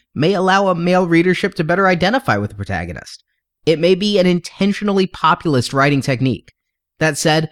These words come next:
I prefer interesting characters in extreme circumstances, and Stu's in extreme circumstances, but he never qualifies as interesting. Which isn't to say he comes off as generic. King does give a lot of backstory to this character, but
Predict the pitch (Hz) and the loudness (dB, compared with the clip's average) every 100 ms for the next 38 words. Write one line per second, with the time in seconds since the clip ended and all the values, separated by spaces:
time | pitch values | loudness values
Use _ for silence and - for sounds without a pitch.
0 | _ - 208 226 202 190 - 185 185 196 | _ -2 -2 -2 -2 0 0 -2 0 2
1 | 151 - 143 123 139 131 - 143 131 131 | 0 0 -2 0 2 2 0 0 0 0
2 | - 151 135 131 139 123 107 104 85 - | -2 -2 0 0 -2 -2 -4 -4 -6 -10
3 | - - _ - 135 135 - - 196 208 | -14 -16 _ -4 -2 -2 -6 -4 0 2
4 | 202 214 190 - 202 190 214 208 151 139 | 2 0 -2 -2 -2 2 0 0 -2 0
5 | 127 131 120 - 143 - _ 147 170 190 | 0 -2 -4 -2 -2 -2 _ 2 2 2
6 | 208 - 214 214 208 202 165 165 175 123 | 0 2 2 2 2 2 2 0 0 0
7 | 101 - - - _ _ _ _ 180 214 | -2 -4 -10 -14 _ _ _ _ 0 2
8 | 285 330 285 - 226 208 190 190 180 165 | 2 0 -2 0 2 2 0 2 2 2
9 | 170 - 147 147 185 101 - - _ _ | 0 0 2 2 2 -2 -6 -18 _ _
10 | _ - 220 202 151 180 196 190 180 143 | _ 0 2 2 2 0 0 -2 -2 0
11 | 165 170 147 165 185 - 139 123 110 90 | 0 0 0 -2 -2 0 2 2 0 -6
12 | - 98 80 - - - _ _ _ 165 | -6 -6 -6 -10 -14 -16 _ _ _ -2
13 | 160 | -2